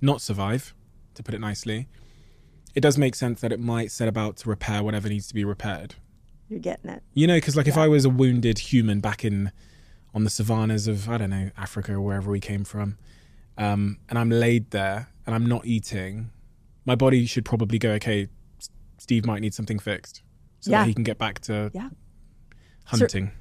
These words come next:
Speaker 2: So, so you're getting it. So survival,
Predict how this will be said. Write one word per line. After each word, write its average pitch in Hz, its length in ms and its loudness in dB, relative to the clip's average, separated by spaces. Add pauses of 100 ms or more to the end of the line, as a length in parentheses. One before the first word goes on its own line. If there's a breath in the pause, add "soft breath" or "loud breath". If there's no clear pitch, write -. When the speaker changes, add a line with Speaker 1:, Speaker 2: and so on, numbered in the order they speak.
(380 soft breath)
Speaker 2:
So, 254 380 8 (720)
so - 220 -18 (100)
you're 233 220 4
getting 311 260 6
it. 208 180 2 (340 soft breath)
So 240 200 6
survival, 226 760 4